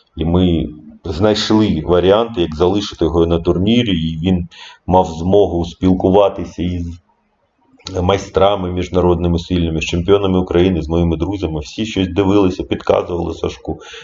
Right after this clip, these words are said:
Мені здається, той момент був, а, дуже важливий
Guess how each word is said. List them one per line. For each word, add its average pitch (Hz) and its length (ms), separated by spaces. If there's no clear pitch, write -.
Мені 113 180
здається, 104 380
той 95 180
момент 92 480
був, 85 260
а, 87 560
дуже 90 240
важливий 90 600